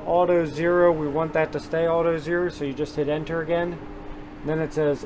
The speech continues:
N C, which stands for normally closed. We want that to be normally open,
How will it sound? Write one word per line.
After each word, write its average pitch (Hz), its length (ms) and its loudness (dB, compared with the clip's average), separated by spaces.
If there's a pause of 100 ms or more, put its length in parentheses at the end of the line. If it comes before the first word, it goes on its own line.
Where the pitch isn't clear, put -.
N 170 260 0
C, 185 420 -4
which 156 280 -4
stands 156 320 -2
for 147 160 -2
normally 156 440 0
closed. 165 520 0 (420)
We 143 120 2
want 151 200 4
that 151 180 2
to 127 60 -10
be 147 120 0
normally 151 420 0
open, 160 500 2